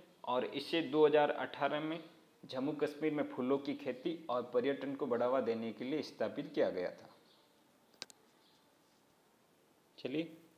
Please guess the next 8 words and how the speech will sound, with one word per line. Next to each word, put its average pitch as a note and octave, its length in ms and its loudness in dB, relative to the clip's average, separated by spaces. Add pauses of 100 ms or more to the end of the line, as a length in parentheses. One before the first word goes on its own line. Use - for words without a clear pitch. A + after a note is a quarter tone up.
(200)
आज A2+ 260 -4
का C#3 160 0 (200)
सातवां C3+ 420 -4
question A2+ 340 -4
हम A#2 140 -4
discuss - 340 -4
करते F2 300 -6
हैं। - 120 -10